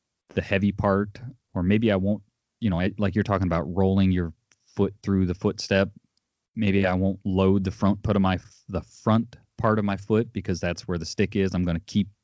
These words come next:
the weight kinda back on my heel until I make a, another step to avoid, you know, breaking a stick.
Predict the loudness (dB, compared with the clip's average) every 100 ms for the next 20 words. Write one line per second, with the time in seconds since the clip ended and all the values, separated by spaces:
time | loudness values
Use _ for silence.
0 | -6 -2 0 0 -2 -2 -2 0 0 0
1 | -2 0 -2 0 0 2 2 0 0 -2
2 | 0 -2 -2 -4 -2 -2 0 2 0 0
3 | 0 0 -2 -20 _ _ _ _ _ _
4 | _ _ _ _ -4 0 0 2 0 0
5 | -10 -14 _ _ -4 -2 -4 -8 _ _
6 | _ _ _ _ 0 0 0 -2 -2 -4
7 | -4